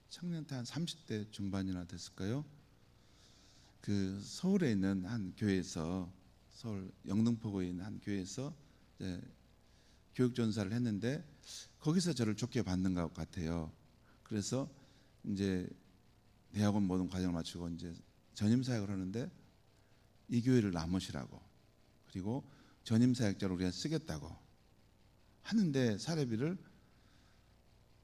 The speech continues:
백만 원 정도 준다고 했어요. 근데 그때 서울에서 우리 가정이 이렇게 아이가 있고 그랬는데, 백만 원을 가지고 살기는 너무나 아슬아슬한 상황이에요.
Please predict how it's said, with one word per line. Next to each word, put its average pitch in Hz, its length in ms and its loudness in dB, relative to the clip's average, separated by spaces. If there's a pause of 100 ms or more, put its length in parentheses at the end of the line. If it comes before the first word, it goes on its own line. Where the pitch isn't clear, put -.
(1800)
백만 107 320 6
원 151 120 6
정도 98 240 2
준다고 76 300 -4
했어요. - 280 -10 (1500)
근데 170 300 0
그때 - 260 -4
서울에서 117 800 2
우리 95 180 -2 (300)
가정이 95 580 2
이렇게 90 500 -6 (360)
아이가 92 320 0
있고 87 240 -4
그랬는데, 87 520 -4 (600)
백만 131 400 2
원을 170 260 0
가지고 117 580 -4 (560)
살기는 170 520 -2
너무나 196 460 4
아슬아슬한 95 580 -4
상황이에요. 78 420 -8